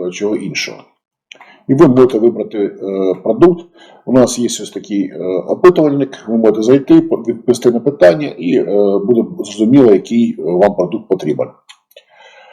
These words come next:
Наступний, е, продукт, е, який зараз, е, дуже популярний, це SolidWorks M B D, е, модель Base Definition. Це модуль SolidWorks, який дозволяє вам, е,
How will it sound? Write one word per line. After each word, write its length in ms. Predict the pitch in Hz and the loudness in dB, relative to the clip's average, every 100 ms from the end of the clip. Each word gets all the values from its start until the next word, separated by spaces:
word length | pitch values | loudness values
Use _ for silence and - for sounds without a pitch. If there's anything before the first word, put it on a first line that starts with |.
| - - - | -20 -12 0
Наступний, 540 | 147 214 208 170 156 | 0 2 0 2 2
е, 520 | - 117 127 123 123 | 2 0 2 4 2
продукт, 540 | 120 135 131 147 - - | 0 -4 -2 -4 -6 -12
е, 40 | 110 110 110 107 107 104 | -10 -6 -4 -2 -2 -2
який 320 | 104 123 104 | -2 -2 -2
зараз, 500 | 98 120 104 - - | 4 4 4 0 -10
е, 200 | 101 107 | -12 -12
дуже 160 | 113 120 | -12 -10
популярний, 560 | 120 151 180 165 143 | -4 4 4 4 0
це 160 | 131 151 | -2 -4
SolidWorks 600 | 135 117 104 123 123 - _ | -4 -6 2 2 2 -2 _
M 180 | 120 117 | -6 -4
B 20 | |
D, 340 | 113 87 80 - _ _ _ _ - - _ | -4 -6 -8 -10 _ _ _ _ -20 -20 _
е, 80 | 101 | -2
модель 260 | 101 123 143 | 2 4 4
Base 300 | 113 120 123 | 4 2 0
Definition. 720 | 107 107 104 85 69 71 - | -8 -14 -12 -12 -14 -18 -14
Це 120 | - | -6
модуль 200 | 151 156 | -4 -4
SolidWorks, 360 | 131 147 156 175 | -4 0 0 0
який 160 | - | -4
дозволяє 520 | 113 101 117 127 131 113 | -12 -10 2 6 6 4
вам, 360 | 107 127 120 | 0 -4 -4
е, 640 | - 80 98 98 95 90 | -10 -14 -8 -4 -2 -2